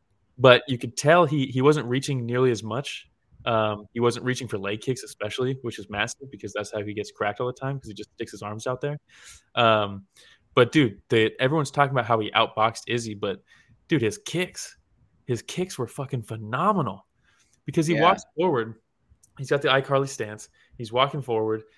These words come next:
Speaker 1: His feet are together. They're close together, and he, he's cutting the cage off well. He's not circling. He's forcing Izzy. Izzy's a master at, um,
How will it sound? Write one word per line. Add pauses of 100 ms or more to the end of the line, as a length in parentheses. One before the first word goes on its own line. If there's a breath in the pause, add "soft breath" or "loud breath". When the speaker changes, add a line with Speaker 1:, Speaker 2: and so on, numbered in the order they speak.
(160 soft breath)
Speaker 1:
His
feet
are
together.
They're
close
together,
and (440)
he,
he's
cutting
the
cage
off
well.
He's
not
circling. (460 soft breath)
He's
forcing
Izzy.
Izzy's
a
master
at,
um,